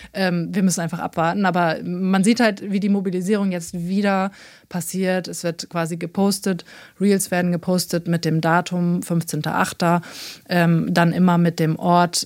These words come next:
Fnidek, also Fnidek, der, die Stadt, äh, in Marokko ist der Versammlungspunkt, also alle dahin. Äh, und es werden eben Einladungen zu WhatsApp-Gruppen verteilt. Also, äh, die Leute gründen WhatsApp-Gruppen, äh, wollen sich da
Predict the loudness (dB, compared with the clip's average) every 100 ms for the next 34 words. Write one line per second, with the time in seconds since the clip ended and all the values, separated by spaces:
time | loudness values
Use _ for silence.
0 | -8 2 6 8 6 4 0 -8 -10 -10
1 | -6 -2 0 2 -2 -4 -8 -8 -4 -2
2 | -2 -6 -10 -6 -4 0 0 0 -2 0
3 | 0 0 -2 2 6 6 6 2 0 2
4 | 2 0 -4 -4 -4 -2 0 0 2 6
5 | 8 6 4 -4 -16 -16 _ _ _ -12
6 | -2 0 0 2 2 2 2 2 0 -2
7 | 0 2 2 2 0 -2 -2 -2 -4 -4
8 | -6 -4 -4 -4 -2 -2 -2 -2 0 2
9 | 0 -2 -10 -8 -4 0 2 2 0 -2
10 | 2 2 2 -2 -2 -2 2 2 0 0
11 | 0 2 2 2 0 0 0 0